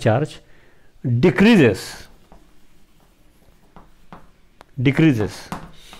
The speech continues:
आणि त्यामुळं removal of electron, top to bottom in a group चाललंय बरं का, removal of electron becomes easy,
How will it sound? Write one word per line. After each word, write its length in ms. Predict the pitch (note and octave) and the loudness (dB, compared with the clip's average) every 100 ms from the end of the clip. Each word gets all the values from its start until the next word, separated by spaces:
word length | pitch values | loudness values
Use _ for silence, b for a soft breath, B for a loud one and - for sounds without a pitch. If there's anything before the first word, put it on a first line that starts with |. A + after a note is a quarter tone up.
| b - | b -2
आणि 140 | C#3 D3+ | 2 4
त्यामुळं 320 | D#3+ F#3 G3 | 4 6 6
removal 340 | E3+ F3+ G#3 G#3 | 4 6 6 4
of 120 | G3+ | 4
electron, 500 | E3+ - B2+ B2+ G3+ - - - - - - - - - - - - - | 2 2 2 2 -2 -8 -20 -20 -20 -20 -20 -20 -20 -20 -20 -20 -10 0
top 100 | C#3+ B2+ | 0 2
to 60 | D3+ | 2
bottom 220 | D3+ D#3 D3 | 4 4 4
in 100 | C3+ | 4
a 40 | |
group 140 | B2+ B2 | 0 0
चाललंय 200 | G2 C#3 | -2 0
बरं 120 | F3+ | 0
का, 120 | C3+ - b b b - | -2 -6 b b b -2
removal 440 | C#3+ E3+ G3 G3+ | 2 4 6 4
of 80 | D#3+ C#3+ | 4 2
electron 420 | C3 A2 B2+ F#3+ - - - - - - - - - - - - - - - - - - - - B2+ | 2 -2 -2 -4 -8 -20 -20 -20 -20 -20 -20 -20 -20 -20 -20 -20 -18 -18 -20 -20 -20 -20 -14 -4 0
becomes 340 | D#3+ G#3+ A3+ F3+ | 2 4 4 4
easy, 300 | D#3+ D#3 D#3 | 4 4 2